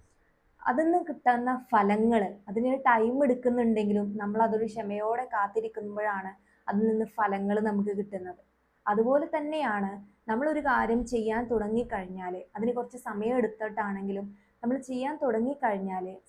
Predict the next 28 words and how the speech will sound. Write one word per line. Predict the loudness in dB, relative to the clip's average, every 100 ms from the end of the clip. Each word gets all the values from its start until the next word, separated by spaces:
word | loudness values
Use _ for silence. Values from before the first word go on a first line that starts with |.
| -8
സമയം | -6 -6 -6
എടുത്തിട്ടാണെങ്കിലും | -6 -6 -4 -2 -2 -2 -4
അതിൽ | -6 -8
നിന്ന് | -2 -2
റിസൾട്ട് | -2 -4 -6 -8 -8
കിട്ടും | -10 -10 -4
എന്നുള്ളതാണ്. | -2 -2 -8 -20 _ _ _ -6
നമ്മൾ | -4
അത്ര | -2 -2
ഡെഡിക്കേറ്റഡ് | 0 0 -2 -4 -8 -6 -4
ആയിട്ട് | -2 -4 -10 -20 -6
ഹാർഡ് | -4 -2 -2
വർക്കോട് | -2 0 0
കൂടി | 0 -2 -2 -4 -6 _ _ -2
മനസ്സമാധാനപരമായി | 0 0 0 2 2 2 2 0 0 0 0 -4 -6 -8
നമ്മളെ | -2 -2
പാഷനെ | 2 4 6 4 0 -10
ഫോളോ | -2 0 0 0
ചെയ്യുന്നുണ്ട് | -2 -4 -2 -4 0
എന്നുണ്ടെങ്കിൽ | 0 0 -4 -8 -10 -12 _ _
അതിൽ | -2 2
നിന്ന് | 2 2 -2
ഇന്നല്ലെങ്കിൽ | -4 -2 0 2 2 4 4 2
നാളെ | -2 -4 -6
അതിൽ | -6
നിന്ന് | -6 -4 -4
റിസൾട്ട് | -4 -2 -2 -4
കിട്ടും. | -8 -14 -12